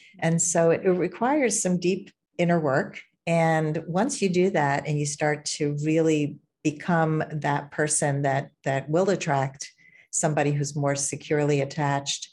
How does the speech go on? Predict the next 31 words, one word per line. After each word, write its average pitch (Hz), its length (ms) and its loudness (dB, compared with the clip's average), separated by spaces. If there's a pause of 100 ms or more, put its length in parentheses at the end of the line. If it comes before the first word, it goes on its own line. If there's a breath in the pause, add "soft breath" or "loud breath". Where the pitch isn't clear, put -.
(480 soft breath)
you 160 80 -2
stop 196 360 -2
looking 170 560 0
at 143 380 -2
maybe 147 300 0
the 143 120 -2
C 160 420 2
E 151 60 4
Os 143 220 2
of - 160 -6
companies 151 520 -2
who 156 120 -2
are 143 80 0
not 143 220 0
available, 131 640 -4 (580 loud breath)
the, 147 220 2
the 151 200 -2
people 196 460 2
who 175 300 6
really 180 300 4
don't 175 340 2
make 160 360 0 (300)
dating 151 320 2
a 160 60 4
priority, 202 600 4
just 156 300 0
like 160 200 2
you 185 140 2
might 170 300 0
not 135 240 0
have 139 460 -2